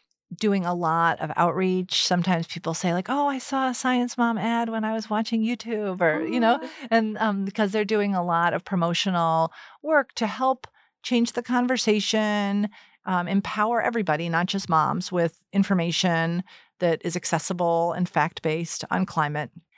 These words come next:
Speaker 1: And, you know, I think each of these efforts is,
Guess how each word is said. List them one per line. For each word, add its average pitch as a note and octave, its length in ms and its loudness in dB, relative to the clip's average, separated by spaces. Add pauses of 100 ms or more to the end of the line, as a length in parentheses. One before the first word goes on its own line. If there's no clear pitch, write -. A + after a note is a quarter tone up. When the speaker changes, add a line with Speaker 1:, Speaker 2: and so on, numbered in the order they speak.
(160)
Speaker 1:
And, C4 560 -2 (400)
you E4 60 -6
know, D4 260 0
I B3+ 80 0
think - 500 -8
each D4+ 220 -2
of C#4+ 140 2
these A#3+ 420 -4
efforts - 640 -2 (120)
is, F3 560 0